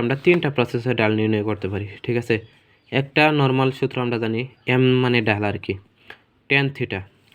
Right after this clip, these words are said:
ঠিক আছে? M equal to del, এই ট্যান theta। এখন ট্যান theta, theta বলতে কি? এক্স অক্ষের ধনাত্মক দিকে যে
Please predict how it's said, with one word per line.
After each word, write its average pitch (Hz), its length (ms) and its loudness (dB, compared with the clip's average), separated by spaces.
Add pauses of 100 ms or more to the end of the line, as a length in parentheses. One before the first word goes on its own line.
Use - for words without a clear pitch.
(120)
ঠিক 117 160 0
আছে? - 140 -2 (1120)
M 135 240 4
equal 143 220 2 (120)
to 143 80 2 (640)
del, 110 180 0 (240)
এই 131 100 6 (360)
ট্যান 147 160 2 (100)
theta। 110 220 -6 (340)
এখন 139 220 2
ট্যান 175 160 4 (120)
theta, 123 200 4 (120)
theta 151 280 4
বলতে 143 240 2
কি? 147 80 0 (340)
এক্স 156 180 -6 (200)
অক্ষের 151 380 0 (880)
ধনাত্মক 147 520 4 (100)
দিকে 113 220 4 (120)
যে 120 80 6